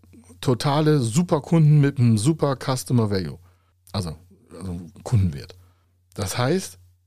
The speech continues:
da ist auch nochmal eine Differenz zwischen den Kanälen zu betrachten, nicht nur in Menge, also in Quantität, sondern auch in Qualität der Anfrage.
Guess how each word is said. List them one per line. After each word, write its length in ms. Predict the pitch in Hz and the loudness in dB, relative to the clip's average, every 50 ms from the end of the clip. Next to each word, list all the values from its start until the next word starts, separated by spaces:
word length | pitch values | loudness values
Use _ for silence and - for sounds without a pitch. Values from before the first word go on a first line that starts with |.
| _ - | _ -10
da 100 | - 98 | -8 -4
ist 180 | - 151 - | -4 -2 -2
auch 80 | - 151 | 0 2
nochmal 280 | 139 135 123 123 120 117 | 2 2 4 2 2 2
eine 120 | 110 104 | 0 0
Differenz 500 | 110 113 107 - 113 95 107 120 135 - | 0 -2 -2 -2 -4 -2 -2 -4 -4 -4
zwischen 260 | - - 123 113 - | -4 -4 -2 0 2
den 160 | 120 110 107 | 2 2 2
Kanälen 540 | - - - 98 101 107 - - 165 135 107 | 0 -2 0 2 4 4 4 4 2 0 0
zu 140 | - - 98 | -2 -6 -8
betrachten, 480 | 98 92 - - 107 101 101 - - 123 | -8 -8 -6 -6 -6 -6 -6 -2 0 0
nicht 140 | 113 98 | 0 2
nur 120 | 131 117 92 | 0 0 0
in 120 | 95 95 | 2 2
Menge, 460 | 95 104 120 165 170 123 - 165 208 - - - - - - - - - - _ _ _ _ _ _ _ _ - - | 4 4 4 4 4 4 4 2 0 -4 -12 -20 -20 -20 -20 -20 -20 -20 -20 _ _ _ _ _ _ _ _ -10 -4
also 200 | 104 110 98 95 | -4 -2 -2 -2
in 160 | 92 92 85 | -4 -4 -6
Quantität, 640 | - - 139 170 170 143 101 - - 90 113 135 - | -4 -4 -2 -2 -2 -6 -8 -8 -6 -8 -8 -8 -8
sondern 280 | - 120 110 104 101 | -2 0 0 0 0
auch 120 | 104 - - | -2 -4 -4
in 160 | 92 87 - | -4 -4 -6
Qualität 680 | - - 110 104 127 151 175 160 - - 156 139 - | -10 -8 -4 -4 -2 -2 -2 -4 -4 -2 -2 -2 0
der 120 | 151 120 | 0 -2
Anfrage. 640 | - 160 180 170 - - - - - - - - - | 0 0 0 0 -2 -8 -12 -12 -12 -12 -12 -16 -20